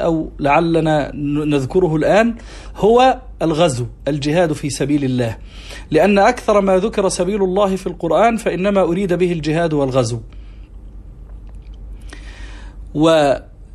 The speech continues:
ولأن سبيل الله ذكر معطوفاً على ما قبله وعطف عليه ما بعده وهو ابن السبيل، فدل على أنه خاص لا عام،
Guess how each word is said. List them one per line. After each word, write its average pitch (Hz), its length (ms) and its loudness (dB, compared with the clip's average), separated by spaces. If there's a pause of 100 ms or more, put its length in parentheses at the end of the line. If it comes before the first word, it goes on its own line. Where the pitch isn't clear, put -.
(760)
ولأن 185 680 4
سبيل 208 400 0
الله 220 360 2
ذكر 208 380 0
معطوفاً 226 580 -2
على 196 320 2
ما 185 140 0
قبله 226 560 -2
وعطف 202 460 0
عليه 196 420 2
ما 185 160 0
بعده 190 300 2
وهو 185 380 2
ابن 180 160 -4
السبيل، 185 500 -4
فدل 190 360 0
على 170 280 4
أنه 185 320 0
خاص 196 460 -2
لا 196 260 2
عام، 185 400 0